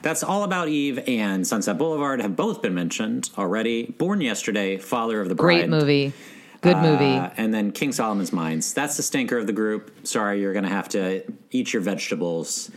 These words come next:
Speaker 2: Yeah.
Speaker 1: if you want that,
Speaker 2: Suffer through
Speaker 1: uh,
Speaker 2: King Solomon's Mines,
Speaker 1: Yeah.
Speaker 2: but you get sweet, sweet. Uh, the other four are really enjoyable and, and fun.
Speaker 1: Yeah. Um,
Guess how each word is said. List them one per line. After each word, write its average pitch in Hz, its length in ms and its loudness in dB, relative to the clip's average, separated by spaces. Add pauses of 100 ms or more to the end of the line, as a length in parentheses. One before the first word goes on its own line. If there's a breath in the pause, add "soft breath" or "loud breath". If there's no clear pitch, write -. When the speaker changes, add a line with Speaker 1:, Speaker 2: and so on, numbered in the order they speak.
(300 loud breath)
Speaker 2:
Yeah. 127 220 -2
Speaker 1:
if 123 80 -2
you 98 100 0
want 90 320 -2
that, - 100 -2
Speaker 2:
Suffer 214 240 4
through 180 220 4
Speaker 1:
uh, - 80 0
Speaker 2:
King 156 160 2
Solomon's 139 560 2
Mines, 190 300 4
Speaker 1:
Yeah. - 20 -10
Speaker 2:
but 147 140 2
you 143 100 0
get 139 160 0
sweet, 226 240 2
sweet. 180 460 2
Uh, 135 300 2
the 151 140 2
other 170 140 4
four 160 400 4
are 127 280 4
really 147 280 2
enjoyable 113 580 0 (180)
and, 113 380 -6 (460)
and 117 120 -8
fun. - 340 -6 (100)
Speaker 1:
Yeah. 120 160 -4 (960 loud breath)
Um, 98 760 -2